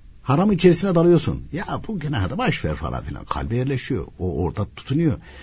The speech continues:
Ondan sonra bu kimse Allah diyemez, namaz kılamaz, ibadet yapamaz. Mümkün değil bu kimse. Mümkün değil. Hatta amelleri de üçe ayırmışlar İslam alimleri. Birincisi günah olan işlerdir.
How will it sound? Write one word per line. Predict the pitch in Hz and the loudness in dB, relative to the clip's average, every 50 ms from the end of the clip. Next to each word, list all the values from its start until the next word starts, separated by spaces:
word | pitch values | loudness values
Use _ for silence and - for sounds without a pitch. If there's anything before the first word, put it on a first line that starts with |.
| - - - - | -20 -18 -6 2
Ondan | 107 127 143 151 | 4 4 6 6
sonra | 135 139 120 123 120 | 4 2 0 0 -2
bu | 107 | -2
kimse | - - 107 135 160 - | -2 0 0 0 0 0
Allah | - 92 104 98 107 123 117 - - | 0 0 2 2 2 2 0 0 2
diyemez, | 90 98 104 113 120 113 92 73 - | 2 4 4 4 4 2 0 -2 -2
namaz | 92 104 107 117 117 - | -2 0 0 0 0 -2
kılamaz, | - - 92 98 104 117 123 117 107 - - | -4 -4 -4 0 0 0 2 0 0 -2 -2
ibadet | - 90 71 80 107 107 104 120 - - | -2 -2 0 0 0 0 0 0 0 0
yapamaz. | 92 98 120 117 123 131 127 92 - - - | 0 0 2 2 4 4 2 2 0 4 8
Mümkün | 107 151 196 - - 233 302 285 | 10 10 10 10 8 4 4 4
değil | 285 269 247 214 | 4 4 6 4
bu | 180 135 | 4 2
kimse. | - 117 92 82 - - - - - - - - - - - - - - - - - - - - - - - - | 2 0 0 0 -2 -6 -8 -10 -14 -20 -20 -20 -20 -20 -20 -20 -20 -20 -20 -20 -20 -20 -20 -20 -20 -20 -10 -6
Mümkün | - 73 73 - 160 202 214 | -4 -4 -2 0 0 2 4
değil. | 214 208 147 85 - - - - - - - - - - - - - - | 6 6 6 4 2 -2 -12 -20 -20 -20 -20 -20 -20 -18 -18 -20 -8 -6
Hatta | 90 - - 180 180 180 151 117 - - - - - - - - - | -6 2 4 6 8 8 6 4 0 -6 -16 -20 -20 -20 -8 0 2
amelleri | 95 98 107 110 113 135 156 185 | 4 6 6 6 6 4 6 6
de | 180 | 6
üçe | 156 107 98 - 165 | 6 6 4 4 4
ayırmışlar | 156 139 113 92 87 - - 82 69 | 6 6 6 6 4 2 0 -2 -2
İslam | 73 - - 95 90 | -2 0 0 0 2
alimleri. | 90 85 85 82 85 107 147 165 135 | 2 2 2 2 2 2 2 2 4
Birincisi | 139 156 160 156 - 202 175 | 6 8 8 6 4 2 4
günah | 135 135 143 135 123 | 6 8 8 8 6
olan | 101 87 82 76 | 4 4 2 2
işlerdir. | 69 - - 67 65 62 65 65 | 0 -2 -2 -4 -4 -4 -6 -8